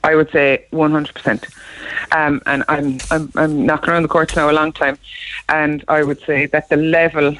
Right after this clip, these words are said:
of violence has intensified no end, and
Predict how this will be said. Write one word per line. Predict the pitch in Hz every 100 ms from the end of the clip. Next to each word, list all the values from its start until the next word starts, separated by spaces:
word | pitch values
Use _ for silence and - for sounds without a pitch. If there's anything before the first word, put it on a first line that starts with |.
| - 139
of | 143
violence | 143 165 151 131 131 - -
has | 147 139
intensified | 139 151 147 - 151 135
no | 139 147 139
end, | 120 113 - - _ - - - -
and | 135 139